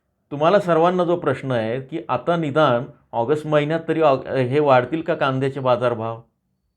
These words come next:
उत्तर आहे वाढतील, पण कसे ते आपण आकड्यावरनं समजून घेऊ. आणि ऑगस्ट महिन्यात जर कांद्याचे बाजारभाव वाढले तर किती वाढण्याची शक्यता आहे आणि कुठल्या आठवड्यात वाढू शकतात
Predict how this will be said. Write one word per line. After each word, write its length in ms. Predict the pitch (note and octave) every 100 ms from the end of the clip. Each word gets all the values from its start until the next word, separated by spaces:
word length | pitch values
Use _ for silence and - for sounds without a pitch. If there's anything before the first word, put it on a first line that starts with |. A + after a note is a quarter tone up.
| _ _ _ _ _ _ _ _
उत्तर 300 | D#3 D#3 F3
आहे 460 | C3 A2 D3+ F#3 - _
वाढतील, 460 | A#2+ A#2+ C3+ C#3+ G#2
पण 280 | - D3+ D3+
कसे 580 | F#3 F#3 E3+ C#3+ D3+ _ _ _ F#3
ते 60 |
आपण 240 | F#3 E3+ F3
आकड्यावरनं 840 | C#3 D#3 D#3+ D#3+ - D3+ C#3 D3+
समजून 380 | D3+ D3 D#3 C#3+
घेऊ. 200 | D3+ E3 - _ -
आणि 160 | D3 E3+
ऑगस्ट 380 | C#3 C#3 G#3+ G3
महिन्यात 420 | F#3 D#3 C#3 C3
जर 140 | C#3
कांद्याचे 500 | D3 C#3 A#2 C#3 E3+
बाजारभाव 580 | F#3 C#3+ C#3 D#3+ D#3 D#3
वाढले 680 | B2+ A2+ A2+ C#3+ A2 C3+ D3 _ _ _ -
तर 40 |
किती 380 | G3 - F#3+ A#3+
वाढण्याची 480 | G#3+ D#3+ C#3 D3+ D3+
शक्यता 460 | - C3+ C3+ B2 B2
आहे 560 | G2 F#2+ D#3+ G#3 G3+ _ _ -
आणि 240 | C3+ F#3
कुठल्या 600 | F#3 D3 A2+ D#3 F3+ G3+ G3+ - _ _ _
आठवड्यात 420 | B2+ C#3+ C3+ D3 C#3+
वाढू 300 | A2+ G#2 B2+
शकतात 420 | D3 - G#2